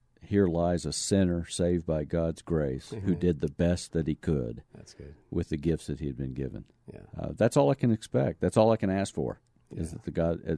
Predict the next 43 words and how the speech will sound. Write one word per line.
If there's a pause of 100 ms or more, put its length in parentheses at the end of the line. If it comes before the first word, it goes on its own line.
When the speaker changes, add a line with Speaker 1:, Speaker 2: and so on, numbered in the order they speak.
(240)
Speaker 1:
that
God
would
make
me
faithful
in
that.
So.
Speaker 2:
That's (100)
fantastic. (360)
Speaker 1:
Yeah. (120)
Speaker 2:
You've
been
listening
to
Pastor
Tim
Goad
here
on
the
Church
of
the
Week.
We've,
we're
featuring,
uh,
Free
Grace
Baptist
Church,
and
you've
been
listening
all
week.
You've
been
hearing